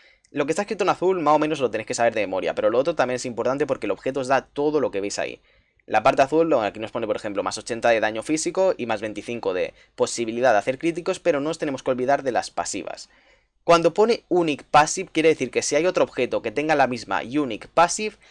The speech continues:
no, o sea, se nos va a anular una de las dos pasivas, ¿vale? Simplemente no se van a stackear.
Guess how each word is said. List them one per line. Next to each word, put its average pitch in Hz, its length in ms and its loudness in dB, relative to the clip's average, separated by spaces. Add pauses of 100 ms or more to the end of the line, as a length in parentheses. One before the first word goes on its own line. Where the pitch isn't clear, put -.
(180)
no, 165 540 0 (360)
o 131 80 -2
sea, 123 120 -2
se 127 120 -2
nos 123 180 -2
va 160 80 8
a 131 160 2
anular 123 500 4
una 131 220 -2
de 120 80 2
las 104 140 2
dos - 140 -4
pasivas, 95 420 -6
¿vale? 135 180 2
Simplemente 143 540 0
no 143 300 0
se 120 120 -2
van 120 160 0
a 123 80 -6
stackear. 95 480 -4